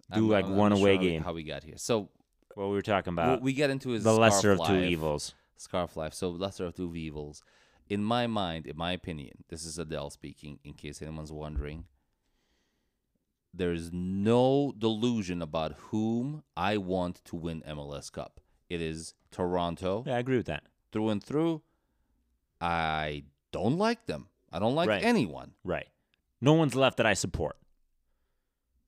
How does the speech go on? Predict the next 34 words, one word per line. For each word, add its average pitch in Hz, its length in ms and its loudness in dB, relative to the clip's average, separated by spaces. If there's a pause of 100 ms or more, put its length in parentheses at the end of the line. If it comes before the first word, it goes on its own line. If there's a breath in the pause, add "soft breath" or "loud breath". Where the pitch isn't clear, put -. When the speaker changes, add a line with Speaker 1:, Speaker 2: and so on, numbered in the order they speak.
(260)
Speaker 2:
There 98 120 -2
was 101 200 -2
never 113 320 2
anyone 80 360 -6
left 73 300 -8
once 85 520 -4
Speaker 1:
I, 156 120 8
Speaker 2:
we 85 220 0
Speaker 1:
I 151 100 8
would 165 200 10
have 160 120 8
been 151 160 6
a 143 60 6
little 127 280 4
bit 113 160 4
okay 98 280 4
if 82 80 -2
Philadelphia, 80 640 -4
if 95 120 -8
it 104 60 2
wasn't 131 340 8
R 120 140 4
S 113 160 0
L 117 280 4
and 98 120 0
I 92 120 0
Speaker 2:
But - 80 -6
Speaker 1:
could, 139 100 -2
Speaker 2:
because 131 380 2
Speaker 1:
it'd 98 120 2
Speaker 2:
they - 60 -6
Speaker 1:
be 104 60 0
Philly. 113 60 6
Speaker 2:
aren't. - 500 0